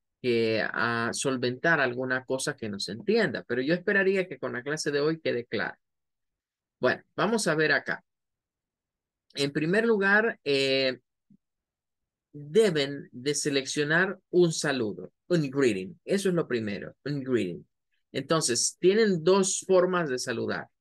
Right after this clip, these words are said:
La number one es con good y en nuestro caso va a ser evening. Y van a saludar a todos, porque no solo es que se van a presentar conmigo, se van a presentar en grupo.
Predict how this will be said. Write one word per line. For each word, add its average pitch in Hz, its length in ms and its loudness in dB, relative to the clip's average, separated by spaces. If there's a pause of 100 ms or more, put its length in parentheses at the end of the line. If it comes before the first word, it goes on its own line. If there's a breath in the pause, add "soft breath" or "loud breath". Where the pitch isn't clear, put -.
(340)
La 127 180 0
number 202 340 4
one 220 520 4
es 165 520 0
con 143 340 -2
good 233 360 4 (300)
y 160 180 0
en 147 80 -2
nuestro 147 360 -2
caso 254 440 2
va 175 100 2
a 180 40 0
ser 208 380 0 (160)
evening. 127 760 0 (840)
Y 175 220 2
van 165 260 2
a 226 80 2
saludar 165 400 4
a 160 120 2
todos, 185 500 2
porque 135 240 -6
no 147 160 -2
solo 190 240 2
es 185 80 -4
que 185 80 -4
se 156 140 0
van 160 180 0
a 160 100 0
presentar 135 520 -6
conmigo, 147 640 0
se - 160 -8
van 131 180 -2
a 156 100 0
presentar 123 460 -2
en 127 160 -2
grupo. 208 400 2